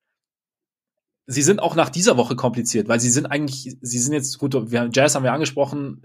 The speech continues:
seit Conley raus ist, sieht's ein bisschen, bisschen schlechter aus, aber sie haben halt trotzdem halt hintereinander die Bucks und die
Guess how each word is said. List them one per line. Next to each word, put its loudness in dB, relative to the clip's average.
seit 0
Conley 4
raus 6
ist, -4
sieht's -2
ein 0
bisschen, -2
bisschen -4
schlechter 2
aus, 4
aber 0
sie 2
haben 4
halt 4
trotzdem 0
halt 2
hintereinander 4
die 0
Bucks 2
und -4
die 0